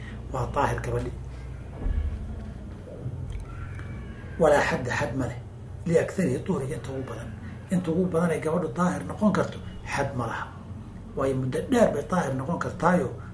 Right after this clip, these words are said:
hooyo laba sano ilmo nuujinayso oon caadaba ku dhicin baad arkay. Mid caadadiiba ka tagtay oo Qur-aanku sheegay, "Wallaahi ya'isna min al-maxiidi," la yidhi, kaba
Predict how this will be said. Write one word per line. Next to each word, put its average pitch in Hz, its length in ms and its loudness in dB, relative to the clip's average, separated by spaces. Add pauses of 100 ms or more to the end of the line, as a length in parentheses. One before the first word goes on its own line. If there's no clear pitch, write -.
(140)
hooyo 175 280 8
laba 170 160 4
sano 160 220 0
ilmo 156 240 4
nuujinayso 151 580 2 (280)
oon 165 120 2
caadaba 160 400 4
ku - 80 -4
dhicin 131 240 -2
baad 123 160 -2
arkay. - 220 -6 (400)
Mid 226 180 8
caadadiiba 196 480 8
ka 190 160 0
tagtay 185 300 2
oo 170 100 2
Qur-aanku 180 320 4
sheegay, 127 380 0 (320)
"Wallaahi 175 500 6
ya'isna 180 320 0
min 156 140 -6
al-maxiidi," 160 580 0
la 135 80 -2
yidhi, 135 160 -2
kaba 165 320 2